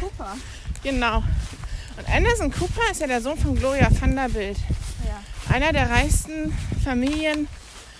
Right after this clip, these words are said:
Speaker 2: Amerikas. Die sind da mit den Rockefellers zusammen verwandt
Speaker 1: Ist
Speaker 2: irgendwie.
Speaker 1: nicht damals sogar mit der Titanic teilweise die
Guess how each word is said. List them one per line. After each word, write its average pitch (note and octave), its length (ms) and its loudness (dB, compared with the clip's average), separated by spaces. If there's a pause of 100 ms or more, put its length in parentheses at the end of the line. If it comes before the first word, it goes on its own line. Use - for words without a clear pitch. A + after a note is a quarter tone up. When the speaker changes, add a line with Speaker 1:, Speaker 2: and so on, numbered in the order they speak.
(320)
Speaker 2:
Amerikas. F4 800 -2 (220)
Die D4 80 0
sind D#4 180 -4
da F4 80 0
mit D#4 140 -2
den C#4 80 0
Rockefellers E4+ 640 -2
zusammen F4+ 340 -2 (1000)
verwandt C#4+ 440 0
Speaker 1:
Ist F4+ 120 -6
Speaker 2:
irgendwie. F#4 260 -2
Speaker 1:
nicht - 200 0
damals E4 260 -6
sogar D#4+ 200 -8
mit D#4+ 160 -8
der C#4+ 80 -2 (280)
Titanic C#4 640 -2
teilweise F4+ 600 -4
die D#4 60 -4